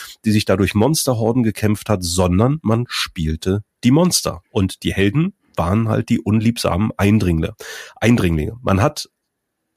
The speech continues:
ähm, man hat bei Dungeon Keeper eben ein-, seinen eigenen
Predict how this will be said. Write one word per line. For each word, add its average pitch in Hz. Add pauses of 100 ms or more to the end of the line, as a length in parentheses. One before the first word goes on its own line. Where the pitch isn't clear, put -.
(280)
ähm, 107
man 107
hat 127
bei 113
Dungeon 110
Keeper 101
eben 95
ein-, 87 (340)
seinen 95
eigenen 110